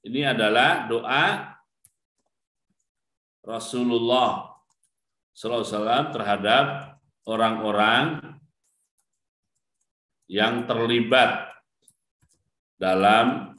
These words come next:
kegiatan tahammul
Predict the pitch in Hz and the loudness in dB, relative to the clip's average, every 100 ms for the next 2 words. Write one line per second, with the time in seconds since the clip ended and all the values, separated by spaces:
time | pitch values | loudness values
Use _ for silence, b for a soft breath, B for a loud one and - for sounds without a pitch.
0 | - 107 - - 101 95 95 104 107 127 | -6 -6 -6 -4 0 2 2 2 4 4
1 | 156 78 - _ _ _ _ _ _ _ | 0 -8 -16 _ _ _ _ _ _ _
2 | _ _ _ _ _ _ 107 98 - 107 | _ _ _ _ _ _ -4 -2 -4 -4
3 | 110 104 101 110 131 143 139 - | -2 -2 0 4 4 4 0 -8